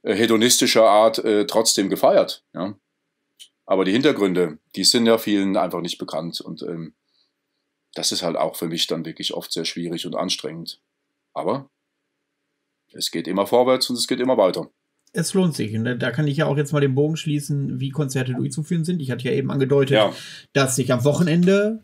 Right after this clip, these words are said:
Speaker 2: im Brandenburger Nichts in so einem kleinen Industriegebiet war. Da hat, äh, Candy vom Blackland ein offizielles Konzert ausgerichtet.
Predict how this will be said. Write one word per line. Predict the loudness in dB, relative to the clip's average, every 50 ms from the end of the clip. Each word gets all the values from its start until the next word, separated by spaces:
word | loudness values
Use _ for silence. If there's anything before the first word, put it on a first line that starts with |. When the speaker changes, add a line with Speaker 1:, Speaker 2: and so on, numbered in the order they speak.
| -16 -20 -20 -18 -8 -2
Speaker 2:
im | 0 2 2 2
Brandenburger | 2 4 4 4 4 4 4 4 4 4 4 4 4 4 4 4
Nichts | 2 2 2 0 0 -2 -6 -8 -6 -4
in | -2 -2 0
so | 0 0
einem | 0 0
kleinen | 2 2 2 2 2
Industriegebiet | 0 0 0 -2 -2 -2 -2 0 0 0 0 -2 -2 -2 -2
war. | -4 -2 -2 -4 -4
Da | -4 -4 -4
hat, | -2 -4 -4 -4 -6 -6
äh, | -4 -2 -2 -2 -2 -2 -4 -6 -6 -4
Candy | -4 -2 -2 -2 -2 -2 -2 -2
vom | -2 -2 -4 -2 0
Blackland | 0 -2 -2 -2 -2 -2 -2 -2 -2 -4 -4
ein | -6 -4
offizielles | -4 -4 -4 -4 -4 -4 -4 -4 -4
Konzert | -4 -6 -6 -4 -4 -4 -4 -4
ausgerichtet. | -4 -6 -6 -4 -4 -2 -2 -2 -2 -2 -4 -4 -4 -8